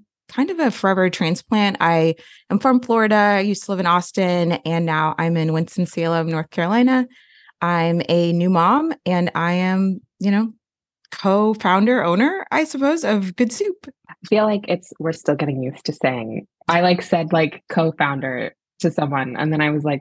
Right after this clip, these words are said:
Speaker 2: "That seems weird." I'm Emmy. I've been here before. Hi. Welcome back to me.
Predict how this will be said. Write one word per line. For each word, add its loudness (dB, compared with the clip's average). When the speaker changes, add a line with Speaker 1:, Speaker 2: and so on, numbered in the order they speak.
Speaker 2:
"That -2
seems -6
weird." -2
I'm 2
Emmy. 0
I've 0
been 0
here -2
before. -4
Hi. -2
Welcome 0
back -4
to 0
me. -2